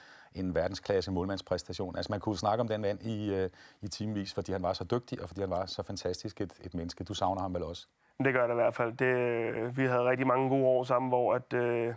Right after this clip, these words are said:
Speaker 2: vi var rigtig tæt knyttet. Øh, træningsmæssigt, han var der jo altid, øh, og da han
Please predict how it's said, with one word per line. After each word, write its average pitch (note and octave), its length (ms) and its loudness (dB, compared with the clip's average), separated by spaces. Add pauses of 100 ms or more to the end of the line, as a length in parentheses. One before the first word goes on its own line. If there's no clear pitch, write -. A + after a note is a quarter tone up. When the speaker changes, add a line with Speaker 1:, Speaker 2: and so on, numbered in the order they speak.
(140)
Speaker 2:
vi C3 140 0
var B2+ 100 6
rigtig C3 160 2
tæt C3 160 0
knyttet. C#3 360 0
Øh, A#2 400 2 (600)
træningsmæssigt, C3+ 800 4
han B2+ 140 2
var B2+ 140 6
der C3+ 80 6
jo C3+ 60 8
altid, C3+ 420 2
øh, B2 500 2
og A#2+ 240 2
da B2 100 2
han B2+ 400 2